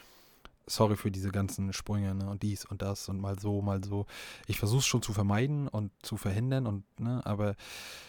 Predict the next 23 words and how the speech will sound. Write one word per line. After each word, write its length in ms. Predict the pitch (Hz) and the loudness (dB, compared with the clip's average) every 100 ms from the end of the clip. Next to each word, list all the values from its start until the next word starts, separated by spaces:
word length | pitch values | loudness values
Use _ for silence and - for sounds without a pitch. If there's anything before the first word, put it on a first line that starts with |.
| - - - | -20 -20 0
es 140 | 165 127 | 4 6
ist 120 | - | 8
bei 120 | 131 | 10
mir 140 | 123 | 10
aktuell 320 | 113 127 113 110 | 8 8 8 8
gerade 220 | 107 104 | 6 6
so 140 | 107 | 6
viel 380 | - 117 113 113 | 4 6 8 8
und, 320 | 104 98 - | 4 2 0
äh, 480 | 98 101 101 101 98 | 0 2 2 2 0
ähm, 480 | 98 98 98 98 50 101 | 0 0 -2 -4 -6 -8
so 80 | 107 | -4
viel 120 | 101 | 2
hin 140 | 113 110 | 4 4
und 180 | 95 | 4
her 160 | 113 104 | 2 4
und 80 | 98 | 2
so 80 | 95 | 0
viel 180 | 98 | -4
Stress 600 | 92 - 104 104 110 - | -6 -4 -2 2 0 -2
und 160 | - 95 | -6 -6
so 80 | 98 | -8
viel 600 | - 101 98 98 98 | -6 -2 -2 -2 -4